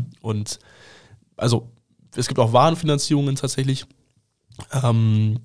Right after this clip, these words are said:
die man abschließen kann. Das ist halt bei Lebensmitteln eher schwierig normal, weil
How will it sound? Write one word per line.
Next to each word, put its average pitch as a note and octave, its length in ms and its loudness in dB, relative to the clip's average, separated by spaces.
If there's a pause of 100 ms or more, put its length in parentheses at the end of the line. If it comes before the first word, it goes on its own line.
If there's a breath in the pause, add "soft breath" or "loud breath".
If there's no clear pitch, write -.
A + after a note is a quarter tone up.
die A#2 120 2
man A2 360 2
abschließen A#2 440 -2
kann. A2+ 300 0
Das - 120 -8
ist - 80 -6
halt A2 160 -4
bei G#2+ 140 -4
Lebensmitteln A#2 560 -2
eher G#2+ 180 -6
schwierig C3+ 360 -6
normal, C3 340 -4
weil A2 200 -4